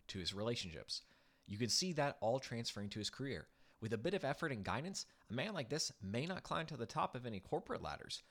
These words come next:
but he definitely won't starve. What happens? He is poor. He lacks the ability to have a good life, possibly jumping from job to job, unable to make anything work for a long time. Why? There are several answers. Perhaps he is abused by others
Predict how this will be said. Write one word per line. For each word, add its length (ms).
but 100
he 60
definitely 400
won't 220
starve. 340
What 100
happens? 460
He 80
is 100
poor. 380
He 140
lacks 260
the 80
ability 360
to 60
have 160
a 60
good 140
life, 380
possibly 440
jumping 300
from 180
job 280
to 80
job, 340
unable 300
to 80
make 180
anything 400
work 220
for 160
a 40
long 220
time. 320
Why? 280
There 140
are 60
several 340
answers. 440
Perhaps 280
he 100
is 100
abused 380
by 160
others 340